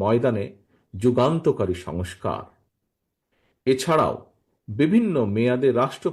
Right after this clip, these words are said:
পরিচালনার দায়িত্বে থাকাকালে বিএনপি সরকার স্কুল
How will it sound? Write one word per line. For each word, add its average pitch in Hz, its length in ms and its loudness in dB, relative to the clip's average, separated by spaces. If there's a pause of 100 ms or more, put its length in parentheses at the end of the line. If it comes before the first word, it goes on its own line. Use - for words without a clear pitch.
পরিচালনার 113 600 -2
দায়িত্বে 117 360 -2 (120)
থাকাকালে 104 500 -4 (1160)
বিএনপি 180 460 2 (160)
সরকার 151 400 0 (880)
স্কুল 226 340 2